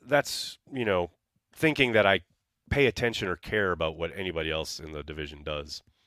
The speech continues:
Man, I'm sure I'll see some stuff here throughout the offseason, but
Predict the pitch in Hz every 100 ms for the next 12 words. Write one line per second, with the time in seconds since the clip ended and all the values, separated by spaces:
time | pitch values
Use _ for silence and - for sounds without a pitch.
0 | _ _ _ _ _ _ _ _ _ 92
1 | 90 104 127 123 107 98 - 92 - 82
2 | - 80 - - _ _ _ _ 87 90
3 | 85 87 82 80 78 78 82 - 78 78
4 | 76 76